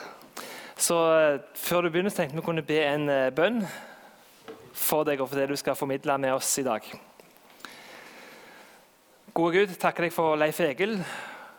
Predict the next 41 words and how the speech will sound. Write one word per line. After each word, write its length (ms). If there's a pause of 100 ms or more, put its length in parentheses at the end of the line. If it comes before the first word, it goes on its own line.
(220)
for 200
at 80
han 260
har 140
lagt 360
sitt 280
liv 320
i 80
dine 240
hender, 320 (1300)
og 100
har 60
latt 520 (640)
seg 220
bruke 340
de 80
gavene 400
som 140
du 80
har 100
gitt 240
han, 240 (400)
til 140
å 20
gjøre 220
deg 180
kjent. 480 (800)
Jeg 80
ber 160
deg 140
om 100
at 160
du 140
vil 140
være 120
med 140
han 140
når 120
han 60
skal 160
formidle 400